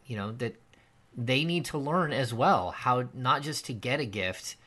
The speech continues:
but also how to give a gift, because that is something he's being able to do, and it's really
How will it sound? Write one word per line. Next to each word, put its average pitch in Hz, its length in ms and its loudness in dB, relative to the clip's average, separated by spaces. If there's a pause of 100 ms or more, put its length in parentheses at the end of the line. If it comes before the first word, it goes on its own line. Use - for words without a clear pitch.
(360)
but 131 100 4
also 131 320 4
how 110 180 -2
to 101 80 -2
give 101 360 -2
a 135 60 -2
gift, 143 440 -2
because 104 640 -2
that 113 300 2
is 117 200 -4
something 110 380 -6
he's 143 540 -6
being 117 260 -2
able 101 200 -4
to 95 100 -6
do, 113 340 -2
and 104 180 -6
it's 92 160 -10
really 113 480 -2